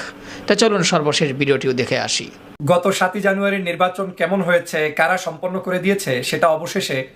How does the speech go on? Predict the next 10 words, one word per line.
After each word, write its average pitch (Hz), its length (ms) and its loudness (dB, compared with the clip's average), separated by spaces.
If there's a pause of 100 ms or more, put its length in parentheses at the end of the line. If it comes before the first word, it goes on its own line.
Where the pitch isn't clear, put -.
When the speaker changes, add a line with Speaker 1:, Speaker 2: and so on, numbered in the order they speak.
(300)
Speaker 2:
মুখ 175 200 2
খুলে 185 220 2
জাতির 160 260 0
সামনে 180 320 0
স্পষ্ট - 320 -2
করে 170 200 0
দিলেন 151 360 -2 (480)
ওবায়দুল 180 360 4
কাদের 156 200 2
সাহেব। 131 280 -2